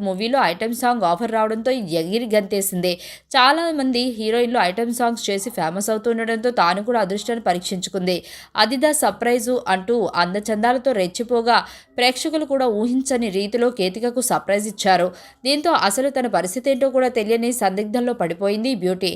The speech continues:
ప్రస్తుతం కేతిక చేతిలో రెండు సినిమాలున్నాయి. అందులో ఒకటి శ్రీ విష్ణు సరసన సి-, సింగిల్ కాగా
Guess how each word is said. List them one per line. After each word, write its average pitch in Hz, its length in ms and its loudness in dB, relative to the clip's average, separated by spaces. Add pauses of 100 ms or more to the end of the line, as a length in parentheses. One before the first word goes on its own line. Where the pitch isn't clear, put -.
(320)
ప్రస్తుతం 302 420 2
కేతిక 226 380 0 (160)
చేతిలో 226 380 0
రెండు 180 160 2
సినిమాలున్నాయి. 190 680 0
అందులో 214 400 2
ఒకటి 233 280 -2
శ్రీ 196 240 -2
విష్ణు 240 320 -6
సరసన 214 480 -2
సి-, 190 240 -4
సింగిల్ 285 440 2
కాగా 196 320 4